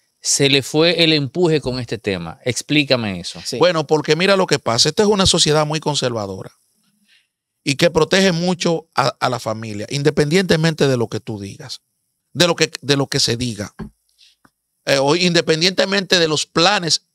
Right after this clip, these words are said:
Speaker 3: liberalistas que le quieran montar a la República Dominicana, esta agenda L G T B Q.
Speaker 1: Tú te refieres al progresismo,
Speaker 3: Sí, al
Speaker 1: no
Speaker 3: progresismo.
Speaker 1: exactamente liberalismo, sino progresismo, dale.
Speaker 3: Las dos cosas,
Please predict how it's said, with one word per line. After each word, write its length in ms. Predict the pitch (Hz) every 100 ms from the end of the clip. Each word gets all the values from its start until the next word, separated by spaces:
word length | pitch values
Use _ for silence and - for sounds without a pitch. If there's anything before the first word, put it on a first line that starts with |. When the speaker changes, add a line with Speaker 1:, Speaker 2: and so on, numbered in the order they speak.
| _
Speaker 3:
liberalistas 960 | 139 143 147 135 165 165 - 117 - _ _ _ _ _ _ _ _ -
que 140 | 135
le 120 | 127
quieran 280 | - 151 156
montar 360 | 139 123 147 139
a 60 |
la 100 | 123
República 520 | 113 113 117 120 120 113
Dominicana, 680 | 110 107 101 123 135 127 117
esta 360 | - 135 117
agenda 360 | 107 131 123 113
L 140 | 113
G 160 | 113 110
T 120 | 107
B 60 | 104
Q. 40 |
Speaker 1:
Tú 60 | 139
te 40 | 151
refieres 240 | 151 151
al 60 | 135
progresismo, 680 | 143 135 123 139 117 120
Speaker 3:
Sí, 60 | 110
al 80 | 123
Speaker 1:
no 80 | 147
Speaker 3:
progresismo. 240 | 180 185
Speaker 1:
exactamente 560 | 170 170 156 156 151 143
liberalismo, 600 | 139 135 123 127 - 110
sino 280 | 127 127 139
progresismo, 640 | 139 123 110 147 - 101
dale. 280 | 123 90 78
Speaker 3:
Las 240 | 156 170 131
dos 200 | 220 -
cosas, 480 | 226 160 123 117